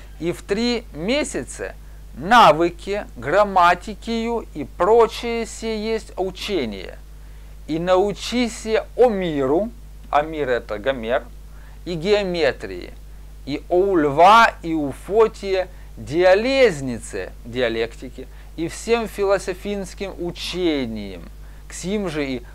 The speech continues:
риторике, и арифметике, и астрономии, и муусике, и всем прочим эллинским художествам».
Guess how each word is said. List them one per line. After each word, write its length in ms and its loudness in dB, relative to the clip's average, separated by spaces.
риторике, 1040 2
и 200 -10
арифметике, 1120 -4
и 320 -4
астрономии, 1120 -2
и 260 -8
муусике, 1500 0
и 140 -6
всем 480 0
прочим 640 -2
эллинским 720 0
художествам». 1080 -2